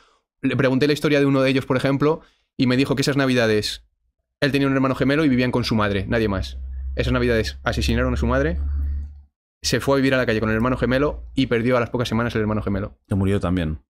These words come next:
Speaker 1: No se sabe,
Speaker 2: Ah,
Speaker 1: no lo encontró.
Speaker 2: ostras.
Speaker 1: Se perdió, no estaba. Y el chico este, pues le veías, le invitamos a cenar, le veías que recogía los platos, que tenía mu-, mucho modal, muy timidito, no, no pintaba nada en la calle. Tenía como ocho o diez años, no pintaba nada y la vida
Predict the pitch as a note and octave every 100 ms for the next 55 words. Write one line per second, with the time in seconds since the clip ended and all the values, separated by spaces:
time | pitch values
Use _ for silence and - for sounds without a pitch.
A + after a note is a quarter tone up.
0 | - C3+ B2 A2+ A#2 G#2 G#2+ B2 A#2 G#2+
1 | G2 G2 - C#2+ - - - A2+ D3 E3
2 | - - B2 A2+ D3 C3+ B2 A2+ - D#3+
3 | D3 D3+ D#3+ C#3 A#2+ A#2 B2 B2+ A#2 B2
4 | A#2 C3+ C3+ C3 C#3 E3+ F3 E3+ - _
5 | _ - B2+ C3+ D3 B2 A2 B2+ A#2+ -
6 | F3 E3+ D#3+ C#3+ B2+ B2+ C#3 C3+ C#3 -
7 | C3+ C#3 C#3+ D3 D3+ C3+ C3+ D#3+ D3+ C#3+
8 | C#3+ C#3+ D3 D#3+ E3+ D3+ C#3 D3+ D3+ D#3
9 | D3+ D3 C3+ C#3+ A#2 A#2+ G#2+ G#2+ B2 C3
10 | B2+ C3 - C3+ B2+ C3+ D#3+ - _ _
11 | _ C3 C#3+ C#3 C3+ C#3 D#3 - A#2+ -
12 | B2 A2+ A2+ C3+ D#3 F#3